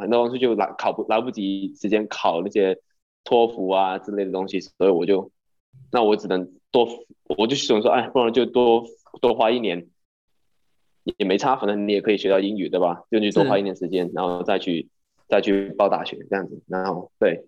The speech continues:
Speaker 1: 然后后来我以为大家都是这个情况，结果我来了之后发现，哎，好像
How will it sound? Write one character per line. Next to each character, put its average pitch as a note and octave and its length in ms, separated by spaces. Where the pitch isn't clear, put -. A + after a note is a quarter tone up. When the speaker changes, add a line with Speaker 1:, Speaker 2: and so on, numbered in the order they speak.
Speaker 1:
然 D#3+ 140
后 D#3 60
后 F3 80
来 E3+ 80
我 D3+ 180
以 C3 160
为 G2+ 160
大 D3 140
家 C3+ 80
都 C3 180
是 B2+ 240
这 C3 80
个 A2+ 80
情 F2 180
况， F2+ 300
结 C3+ 140
果 C3+ 120
我 G2+ 120
来 F#2+ 140
了 G2+ 100
之 A2 80
后 A2 60
发 A2 100
现， A2 120
哎， G#2 100
好 G2 140
像 A2 300